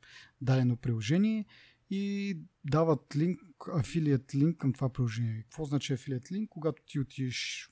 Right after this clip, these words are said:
през този сайт, видиш това ревю, решиш да си купиш това приложение през този линк, те получават, а, някакъв процент. Мисля, че е седем процента от продажната цена.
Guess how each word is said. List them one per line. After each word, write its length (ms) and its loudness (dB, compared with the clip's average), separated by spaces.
през 160 -2
този 300 -4
сайт, 260 -6
видиш 320 -6
това 180 -2
ревю, 280 -4
решиш 380 -4
да 140 -4
си 160 -8
купиш 380 -6
това 160 -4
приложение 580 -6
през 280 -6
този 300 -4
линк, 240 -4
те 120 0
получават, 840 0
а, 40 -4
някакъв 400 2
процент. 520 -2
Мисля, 260 -2
че 240 -2
е 40 0
седем 380 2
процента 580 -4
от 140 -2
продажната 540 -4
цена. 280 -8